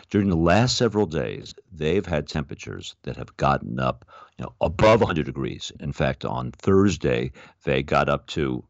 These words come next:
around a hundred and five in a number of locations. So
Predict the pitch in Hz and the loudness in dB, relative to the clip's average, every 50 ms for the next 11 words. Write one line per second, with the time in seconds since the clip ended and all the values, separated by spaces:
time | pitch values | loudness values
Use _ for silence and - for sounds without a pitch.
0 | _ - 65 65 76 76 73 76 87 90 104 107 98 78 73 - 107 113 104 98 | _ -12 -8 -8 -6 -4 0 2 4 4 4 4 4 2 2 2 2 0 0 -2
1 | 80 60 57 57 - - 92 98 104 85 73 65 62 58 57 58 69 85 98 98 | -4 -6 -10 -8 -2 0 2 2 4 2 0 -2 -6 -10 -8 -6 -4 -4 -4 -4
2 | - - 55 - _ - - 53 - - - - - - 50 - - 67 73 76 | -6 -10 -12 -12 _ -14 -12 -10 -10 -10 -10 -10 -10 -10 -10 -10 -8 -8 -8 -8
3 | - _ - - - _ - - - - - 120 104 104 104 104 - | -8 _ -18 -20 -20 _ -14 -8 -4 2 4 4 6 4 4 0 -2